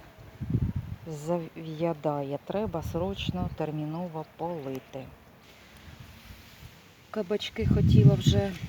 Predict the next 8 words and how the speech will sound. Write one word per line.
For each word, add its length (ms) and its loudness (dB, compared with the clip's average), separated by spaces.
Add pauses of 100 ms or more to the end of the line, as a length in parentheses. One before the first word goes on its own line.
(420)
викинути, 640 0
так 240 -2
вони 260 0
почали 760 2
в'язатися. 920 0 (1700)
Тому 240 0
не 160 0
чіпаю. 640 2